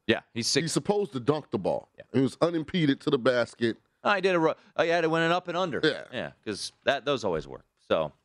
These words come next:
Speaker 1: uh, I continue to sweat out. It has been a fun game. Davidson, Richmond, good A ten basketball on a Friday night.
Speaker 2: Before we get to our bankrolls, can
Speaker 1: Yeah.
Speaker 2: I make one more recommendation to you?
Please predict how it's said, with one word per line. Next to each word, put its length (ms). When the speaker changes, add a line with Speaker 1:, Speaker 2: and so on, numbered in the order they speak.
Speaker 1:
uh, 240
I 140
continue 380
to 60
sweat 240
out. 140
It 80
has 180
been 120
a 40
fun 260
game. 280
Davidson, 720
Richmond, 480
good 160
A 120
ten 260
basketball 440
on 60
a 40
Friday 320
night. 160
Speaker 2:
Before 320
we 120
get 160
to 100
our 60
bankrolls, 500
can 120
Speaker 1:
Yeah. 60
Speaker 2:
I 40
make 180
one 200
more 200
recommendation 760
to 100
you? 100